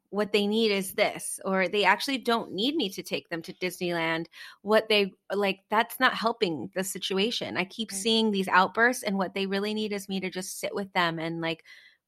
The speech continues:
Speaker 1: read a book or, you know, have them go outside and play with the ball. Like, they really need some sensory play.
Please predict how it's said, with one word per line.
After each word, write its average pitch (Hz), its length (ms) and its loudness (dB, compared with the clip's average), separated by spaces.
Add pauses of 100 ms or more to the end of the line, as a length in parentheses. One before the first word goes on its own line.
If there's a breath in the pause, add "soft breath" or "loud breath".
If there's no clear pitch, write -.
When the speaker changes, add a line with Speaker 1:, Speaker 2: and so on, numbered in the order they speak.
Speaker 1:
read 196 240 0
a 190 40 0
book 247 460 -2 (200)
or, 185 520 4 (540 soft breath)
you 190 260 -8
know, 185 360 2
have 202 400 4
them 190 260 4
go 202 140 6
outside 196 500 6
and 175 200 -2 (340 loud breath)
play 208 220 6
with 202 120 4
the 196 80 2
ball. 196 280 8
Like, 156 160 -2
they 180 100 0
really 196 280 2
need 190 140 4
some 185 160 -4
sensory 196 520 2
play. 135 360 -2